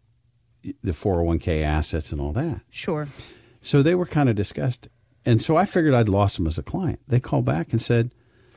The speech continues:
Speaker 1: "Steve, you're the only one that told us that we might have a problem. We
Speaker 2: Oh,
Speaker 1: weren't
Speaker 2: man.
Speaker 1: really sure, and I'm okay to work a couple more years. Let's come in and start looking at how we can adjust the plan." And that, to me,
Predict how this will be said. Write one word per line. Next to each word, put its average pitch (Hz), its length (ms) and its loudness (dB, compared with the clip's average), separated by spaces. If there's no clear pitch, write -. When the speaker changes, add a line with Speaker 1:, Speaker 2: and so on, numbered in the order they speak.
Speaker 1:
"Steve, 139 520 2
you're 156 200 4
the 139 120 4
only 123 200 6
one 120 240 4
that 113 120 2
told 143 240 -2
us - 120 -4
that - 140 -4
we 101 100 2
might 110 220 2
have 113 180 2
a 98 80 -2
problem. - 480 -2
We 180 80 6
Speaker 2:
Oh, - 40 6
Speaker 1:
weren't 247 80 4
Speaker 2:
man. - 40 4
Speaker 1:
really 123 260 6
sure, 113 360 2
and 95 140 4
I'm 214 180 4
okay 147 360 2
to 139 60 -2
work 117 280 -2
a 139 60 -6
couple 135 280 -2
more 139 200 0
years. 139 400 -4
Let's 180 200 2
come 226 240 2
in 151 120 4
and 123 100 4
start 101 300 0
looking 117 300 0
at - 100 -2
how 107 160 2
we 95 140 0
can 87 160 -2
adjust 85 380 -2
the - 60 -6
plan." 143 420 -4
And 113 200 4
that, 233 380 2
to 135 120 2
me, 117 560 2